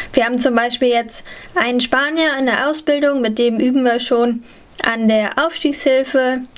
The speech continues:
einzuparken, ruhig stehen zu bleiben, ne? Während wir auf die Aufstiegshilfe raufgehen, ihn dort auch überall berühren können, vielleicht auch mal das Bein so ein bisschen anheben, als ob man dann sich aufs Pferd schwingen möchte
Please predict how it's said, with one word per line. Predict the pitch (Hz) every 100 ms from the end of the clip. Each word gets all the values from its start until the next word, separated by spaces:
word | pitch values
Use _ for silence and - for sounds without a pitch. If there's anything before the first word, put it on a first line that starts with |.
| -
einzuparken, | - 240 240 247 - 240 233 233 233 226 233 - -
ruhig | 220 220
stehen | - 277 269
zu | 254
bleiben, | 233 226 220 220 220
ne? | 240 370 392 - - -
Während | 226 220
wir | 226 240
auf | 214
die | - -
Aufstiegshilfe | 220 220 - 233 - 233 220 214
raufgehen, | 185 247 311 - 277 269 277 277 - - -
ihn | 262 247
dort | 208 208
auch | 220 240
überall | 226 294 226 220
berühren | 220 240 285 285 269
können, | 269 247 254 - - -
vielleicht | - 277 247
auch | 240
mal | 220
das | 196 214
Bein | 226 233 240
so | 233
ein |
bisschen | 233 240 220
anheben, | 240 247 262 254 240
als | 214 214
ob | 214
man | 226 214 214 - - - -
dann | 226 220
sich | 233 -
aufs | 214
Pferd | - 240 220 -
schwingen | 247 226 220
möchte | 226 220 - 226